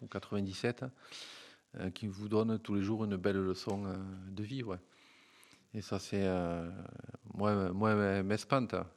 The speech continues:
elle m'espante. Euh, à trois heures du matin, quand on lui change les perfs, qu'on la pique, que, qu'elle dit rien, qu'elle sourit, euh, qu'elle est contente, euh, et que moi, on me dit, Excusez-moi, vous, dormez sur un fauteuil, euh, mais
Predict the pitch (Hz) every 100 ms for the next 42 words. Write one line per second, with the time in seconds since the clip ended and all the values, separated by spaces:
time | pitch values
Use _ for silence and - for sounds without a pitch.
0 | _ 101 92 - 95 92 101 - - -
1 | - - - - - 107 104 90 107 -
2 | - - - - - 101 98 101 101 98
3 | 107 107 98 95 92 92 101 101 95 92
4 | - 98 95 95 - 92 92 - 107 98
5 | 98 98 95 101 90 85 85 95 - -
6 | - - - - 98 92 95 101 110 110
7 | 104 - - - 104 113 107 104 92 87
8 | - 92 90 98 95 107 101 104 104 101
9 | 98 95 98 104 _ - - - - -
10 | 98 107 104 107 101 101 107 104 95 -
11 | 104 101 107 104 92 92 90 - - -
12 | - - - 104 - - 104 101 95 117
13 | 107 107 98 101 - 110 107 101 90 92